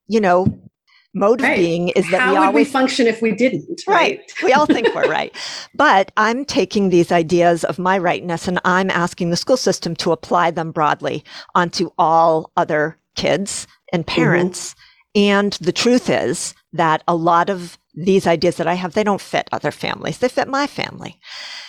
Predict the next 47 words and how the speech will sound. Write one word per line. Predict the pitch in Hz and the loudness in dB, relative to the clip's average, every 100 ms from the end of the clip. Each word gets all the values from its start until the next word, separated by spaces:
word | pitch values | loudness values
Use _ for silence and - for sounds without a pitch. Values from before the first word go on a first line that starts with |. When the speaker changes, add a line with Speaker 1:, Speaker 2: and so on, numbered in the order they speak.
| - | -8
Speaker 2:
Right. | 160 | -2
Speaker 1:
And | 202 185 | -2 -2
so | - 196 185 156 - | 2 2 2 0 -4
the | 175 | -2
conversation | - 196 180 170 175 - 160 | -2 -4 0 2 2 0 -4
has | 151 156 175 - | -2 -2 -2 -4
to | 165 | -2
be | 156 143 143 _ _ | 0 0 -2 _ _
much | 180 170 175 - - | -4 -2 -2 -2 -4
broader. | 170 156 156 180 233 _ _ - - - - - - | 0 0 2 0 -2 _ _ -20 -18 -18 -18 -16 -4
And | 185 175 | 0 0
the | 175 | -2
conversation | - 190 190 214 - 185 | -2 -4 0 0 0 -2
has | 180 180 | -2 -2
to | - | -4
focus, | - 165 160 151 147 - - - _ _ | -2 -2 0 0 0 -2 -8 -8 _ _
what | - 165 | -4 0
I | 165 | 0
ask | 156 143 156 | -2 -4 -12
of | - | -14
parents | - - - - - | -12 -10 -10 -8 -2
is | 160 147 - - _ _ | 0 0 -4 -14 _ _
not | 185 175 196 | -2 0 0
just | - 202 202 | 0 -2 0
what | 175 | 2
your | 165 | 2
own | 175 165 | 0 -4
child | - - - - | -4 -4 -4 -6
needs, | 151 156 165 | -4 -2 -2
although, | 160 156 160 156 | -2 0 0 -2
of | - - | -6 -6
course, | - 165 - | -2 -2 -2
you | 170 | -6
focus | - 160 185 - | -4 -2 -4 -2
on | 175 | -2
what | 170 - | 0 0
your | 165 | -2
child | - 151 139 | -2 -2 -2
needs | 156 - | -6 -6
from | - 165 | -8 -8
school | - 220 214 | -2 2 2
and | 175 | 2
you | 170 | -2
advocate | 165 160 147 - 156 - | -2 -4 -6 -6 -6 -4
for | 156 | -4
those | 135 123 - | -2 -2 -4
things. | - - - - | -8 -8 -10 -16